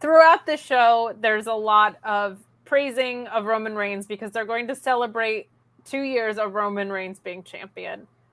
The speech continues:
I tweeted, and I, I feel really strongly about this. And it started in the Vince era, so credit where it's due, I guess. But, like, the bloodline was so serious for so long,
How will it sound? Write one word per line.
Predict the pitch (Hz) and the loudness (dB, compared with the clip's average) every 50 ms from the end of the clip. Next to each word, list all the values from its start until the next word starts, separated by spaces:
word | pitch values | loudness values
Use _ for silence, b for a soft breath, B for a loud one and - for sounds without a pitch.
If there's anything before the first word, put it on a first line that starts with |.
| _ _ _ _ _ _ _ - | _ _ _ _ _ _ _ 2
I | 254 269 | 2 2
tweeted, | 254 - 294 339 339 330 285 269 240 | 2 0 -2 -2 0 2 2 2 2
and | 214 220 214 214 | 2 0 0 0
I, | 214 214 202 208 - _ - | -2 -2 -2 -4 -8 _ -4
I | 226 220 220 | -2 -2 -2
feel | 220 - 262 254 233 | 0 0 0 0 0
really | 226 226 220 208 | 0 -2 -2 -2
strongly | 208 - 226 208 208 208 208 208 202 | -4 -2 0 0 0 0 -2 -6 -6
about | 190 196 190 190 185 - | -2 -2 -2 -2 -2 -2
this. | 208 202 202 202 - - - _ _ _ _ _ _ _ _ _ _ - | -4 -4 -4 -4 -8 -20 -20 _ _ _ _ _ _ _ _ _ _ -18
And | 240 214 202 - _ _ _ 226 208 _ _ _ - - 269 277 285 277 262 - | -16 -16 -16 -18 _ _ _ -20 -20 _ _ _ -2 2 2 2 2 0 -2 -4
it | 277 247 | -4 -4
started | - - 320 320 349 330 320 311 | 0 2 4 4 4 4 0 -4
in | 330 294 | -4 -4
the | 294 | -4
Vince | 240 262 294 277 247 - | -2 -2 -2 -2 -2 -8
era, | 180 180 190 190 190 196 | -4 -2 0 0 0 -2
so | - - 220 | -4 -6 -6
credit | 208 - 247 233 226 170 | -2 0 0 0 0 0
where | 208 208 202 | 0 0 0
it's | 196 190 - | -2 -2 -8
due, | 190 233 240 226 | -8 -4 -2 0
I | 214 202 190 | 0 0 -2
guess. | 185 196 185 185 - - - | -2 -4 -6 -6 -8 -12 -8
But, | 214 196 - | -8 -6 -4
like, | 196 208 202 202 202 202 _ _ _ _ _ _ _ _ _ _ | 0 0 0 0 -2 -4 _ _ _ _ _ _ _ _ _ _
the | - 226 226 | -2 -2 -2
bloodline | 202 226 254 262 277 269 262 311 302 311 320 311 302 | 2 6 6 6 6 6 4 2 2 2 2 -2 -2
was | 262 233 233 | -4 -4 -4
so | - - - - 233 240 262 | -6 -10 -6 -2 0 0 0
serious | 247 - - 233 226 220 220 226 240 247 247 254 262 - - - - - - _ _ _ _ _ | -2 -4 -8 -8 -6 -6 -6 -6 -6 -6 -6 -6 -6 -8 -10 -14 -14 -16 -20 _ _ _ _ _
for | - 233 247 | -8 -8 -8
so | - - - - 226 208 208 208 | -6 -6 -4 0 2 2 2 2
long, | 214 214 202 190 196 196 202 208 220 233 | 0 -2 -2 -2 -2 -4 -6 -6 -10 -14